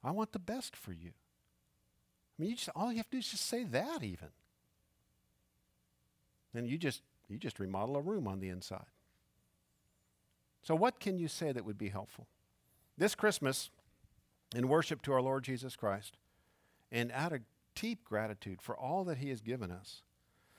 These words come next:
let's, let's do more than just give gift to each other. I mean, let's do that. Keep doing that. That's great. But let's think about what could we do to give more to Jesus?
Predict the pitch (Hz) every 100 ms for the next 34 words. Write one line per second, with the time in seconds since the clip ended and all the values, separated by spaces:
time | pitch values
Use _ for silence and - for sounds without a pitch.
0 | - - - - 262 - - 277 - 226
1 | 175 135 139 127 117 123 104 113 110 104
2 | 104 - 107 113 139 208 240 247 - 127
3 | 214 190 185 - 226 - 143 107 110 -
4 | 151 185 - 127 160 - - _ _ _
5 | _ _ _ - 147 170 220 - - -
6 | _ - 165 123 92 85 78 _ _ _
7 | _ _ 151 156 233 _ - 160 151 117
8 | 107 101 98 90 92 85 87 78 80 -
9 | -